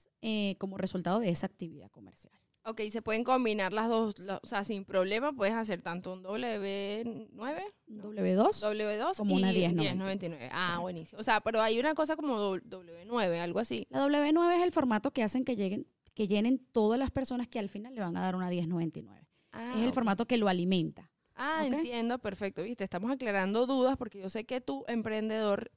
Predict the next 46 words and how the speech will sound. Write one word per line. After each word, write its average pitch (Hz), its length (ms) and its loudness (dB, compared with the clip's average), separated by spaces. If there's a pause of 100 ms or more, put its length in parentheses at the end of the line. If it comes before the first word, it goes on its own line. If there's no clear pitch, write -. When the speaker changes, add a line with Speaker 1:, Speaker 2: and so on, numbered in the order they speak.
Speaker 2:
seguramente 220 560 -2
empezaste 202 600 -2
con 202 180 2
las 175 120 -4
dos 175 160 -2
cosas. 156 340 -4
Estabas 196 340 0
haciendo 220 400 0 (300)
seguro, 208 500 6
eh, 202 260 4
no 185 140 -2
sé, 202 180 0
lazos, 185 560 2
lo 180 100 0
que 175 120 -6
sea, 285 360 0
y 240 80 -2
después 190 300 -2
aparte 208 440 -2 (260)
tenías 196 360 0
tu 220 140 -4
otro 196 220 2
trabajo. 180 320 0
Por 247 160 2
cierto, 294 360 0 (480)
mucho, 277 360 4
muchos 254 300 2
de 302 60 0
mis 320 140 0
clientes, 269 420 0
por 262 140 0
ejemplo, 240 380 0
hacen 202 400 0
cuando 180 300 -4
no 185 240 -12
está 185 180 -4
baja, 208 420 2
está 190 180 -4
baja 170 240 -2
las, 240 260 -4
las 240 180 -2
ventas, 233 340 0
hacen 208 240 0
cosas 233 260 -2
como 214 320 -2
Uber. 220 300 -4